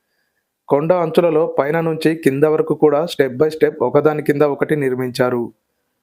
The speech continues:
ఒక ట్యాంకులో వాటర్ నిండిన తర్వాత నెక్స్ట్ ట్యాంకులోకి వెళ్లే విధంగా ఏర్పాటు చేశారు. ఇక్కడ నిల్వ చేసే నీరు నెలల తరబడి సైనికులకి, గుర్రాలకి ఆహారం తీర్చేది. కోట కింద నుంచి పై వరకు ఆరు వందల నుంచి ఏడు వందల మీటర్ల వరకు ఉంటుంది.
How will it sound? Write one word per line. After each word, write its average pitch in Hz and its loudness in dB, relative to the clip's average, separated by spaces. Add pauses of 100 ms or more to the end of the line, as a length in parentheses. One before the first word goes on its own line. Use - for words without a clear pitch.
ఒక 139 2
ట్యాంకులో 170 0
వాటర్ 151 0
నిండిన 156 -2
తర్వాత 151 0
నెక్స్ట్ 139 -2
ట్యాంకులోకి 156 0
వెళ్లే 139 2
విధంగా 147 0
ఏర్పాటు 135 0
చేశారు. 123 -2 (800)
ఇక్కడ 175 2
నిల్వ 160 0 (100)
చేసే 175 0
నీరు 156 0
నెలల 147 0
తరబడి 160 0
సైనికులకి, 156 0
గుర్రాలకి 147 2
ఆహారం 139 -2
తీర్చేది. 123 -4 (680)
కోట 160 2
కింద 180 0
నుంచి 170 0
పై 151 -2
వరకు 160 0
ఆరు 147 2
వందల 156 2
నుంచి 160 -2
ఏడు 143 0
వందల 156 2
మీటర్ల 156 -2
వరకు 151 0
ఉంటుంది. 127 -2